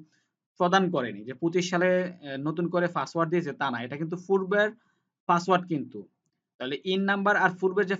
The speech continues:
পাসওয়ার্ডটা রয়েছে এটাতে প্রবেশ করতে হবে, লগইন এ ক্লিক করতে হবে। লগইন এ ক্লিক করার পর, লগইন এ ক্লিক, ক্লিক করার পরে কিন্তু অ্যাডমিট কার্ডগুলো সব চলে আসবে। সায়েন্স, কমার্স, আর্টস প্রত্যেকটা অ্যাডমিট কার্ড চলে আসবে। এখান থেকে খুব সহজে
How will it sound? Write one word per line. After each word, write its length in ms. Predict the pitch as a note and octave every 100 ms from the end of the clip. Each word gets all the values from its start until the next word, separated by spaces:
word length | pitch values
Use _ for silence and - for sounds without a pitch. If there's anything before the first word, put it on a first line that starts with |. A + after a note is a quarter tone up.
| D#3
পাসওয়ার্ডটা 420 | B2+ E3+ E3+ G3
রয়েছে 300 | C3+ A#2 D3+ E3+
এটাতে 220 | F3 F3+ F3+
প্রবেশ 220 | F#3+ F#3 F#3
করতে 180 | C3+ A#2
হবে, 140 | A#2 A2+ B2+
লগইন 220 | C#3 D#3+
এ 40 | E3+
ক্লিক 180 | F#3+ G3 F#3
করতে 200 | C3 A#2+
হবে। 180 | G#2 F#2 _ _ _ _ _ -
লগইন 280 | C#3 E3 G3+
এ 20 | F3+
ক্লিক 180 | F3+ F#3 F#3+
করার 180 | G3+ F#3
পর, 220 | F3+ B2 E3 F3+ - _ _ _ _ _ _ _ _ _ _ _ _ _ _ _ _ _ _
লগইন 420 | - C#3 D3+ F3 G3
এ 20 | G#3
ক্লিক, 180 | F#3+ F#3 F3+ _ -
ক্লিক 200 | G#3+ A3+ -
করার 180 | G3+ F#3
পরে 160 | G3+ G#3
কিন্তু 240 | F#3+ F#3+ F3+
অ্যাডমিট 300 | D3 D#3+ D#3+ - -
কার্ডগুলো 340 | F3+ E3+ F#3+ A#3+
সব 220 | - D3+ D#3
চলে 140 | F3+ D3
আসবে। 160 | G2+ A2+ A#2+
সায়েন্স, 260 | D#3 E3+ F3+ F3
কমার্স, 300 | D#3+ E3+ E3+ C#3+
আর্টস 160 | D3+ -
প্রত্যেকটা 460 | G#3+ G#3 G#3+ - F#3
অ্যাডমিট 280 | C#3 D3 - -
কার্ড 160 | E3+ E3 -
চলে 140 | D#3 A#2
আসবে। 140 | A2 A#2
এখান 160 | A#2+ D3
থেকে 220 | D#3+ D#3+ F3+
খুব 120 | E3 C#3
সহজে 280 | - B2+ D3+